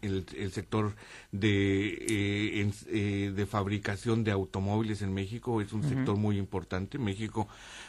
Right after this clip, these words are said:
Speaker 1: durante el año dos mil seis, estará exportando aproximadamente uno punto tres millones de vehículos.
Speaker 2: Ujú.
Speaker 1: Este año. Entonces, le, eh, el, la proveeduría, el suministro de partes para toda esa industria es un sector muy importante y donde participan,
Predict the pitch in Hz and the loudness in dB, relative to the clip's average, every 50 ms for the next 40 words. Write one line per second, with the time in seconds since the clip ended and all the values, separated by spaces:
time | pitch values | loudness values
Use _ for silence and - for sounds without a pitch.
0 | - - 107 104 107 107 101 101 - 104 101 98 95 95 101 107 113 117 113 107 | -6 0 2 4 6 6 4 4 2 2 2 2 2 2 4 4 6 6 6 6
1 | 98 101 95 110 110 107 104 - 117 110 104 104 104 - - 101 98 104 104 104 | 4 4 4 4 4 4 4 4 4 4 4 2 -2 0 0 2 2 2 2 2
2 | - 113 92 87 - 104 101 101 98 - 95 90 85 98 101 101 104 104 - 107 | 0 -2 -2 2 2 2 2 2 0 0 -4 -6 -4 0 0 2 2 2 2 2
3 | 101 110 113 110 101 104 - 110 107 101 110 95 - 104 107 101 104 98 95 104 | 4 4 4 4 2 2 0 0 0 0 0 -2 0 0 0 0 0 0 2 2
4 | 104 107 101 87 98 90 90 92 92 95 98 95 - - 113 117 156 - - - | 2 0 0 0 0 0 2 2 2 0 -2 -4 -4 -6 -6 -6 -6 -10 -12 -18
5 | - - - - 147 127 120 123 - 107 110 107 101 - 113 113 117 110 113 120 | -20 -12 -6 -4 -2 -2 0 -2 -2 -2 -2 -4 -2 0 0 2 2 2 4 4
6 | 123 127 123 - - - - - - - - - - 113 113 120 131 - - 139 | 4 4 2 0 -2 -14 -14 -14 -14 -14 -10 0 4 6 8 8 8 8 8 8
7 | 120 123 120 120 123 - - - - - - - - - 131 123 120 120 120 120 | 10 10 10 8 6 4 2 -8 -18 -14 -14 -6 0 4 6 8 8 8 8 8
8 | 123 127 131 104 123 117 120 117 117 - 120 117 113 113 117 113 104 117 117 113 | 8 8 8 6 8 8 8 8 8 8 8 8 8 8 8 6 6 6 6 6
9 | 120 127 123 113 104 101 - 113 104 101 - 120 113 113 117 117 123 135 131 110 | 8 8 8 8 6 4 0 -2 -2 0 2 2 4 6 6 8 8 6 6 4
10 | - 123 117 104 101 - - 117 120 113 110 - 98 - - - 98 98 95 - | 2 2 4 4 4 4 6 8 8 6 6 0 -8 -6 -2 0 0 0 2 2
11 | 120 117 123 120 117 113 117 123 110 107 107 110 107 - - 123 113 107 110 101 | 2 4 6 4 4 4 2 2 2 2 2 0 0 0 0 0 0 0 -4 -4
12 | - 92 - - 107 104 107 104 101 98 - 107 95 95 - 101 98 95 120 123 | -4 -4 -2 0 0 2 4 2 2 0 0 -2 -4 0 0 0 0 2 0 0
13 | 110 104 98 90 87 - 95 90 - 104 92 - 110 104 - 107 104 | 0 0 0 -2 -4 -4 -6 -6 -6 -8 -4 -4 -4 0 0 -2 -2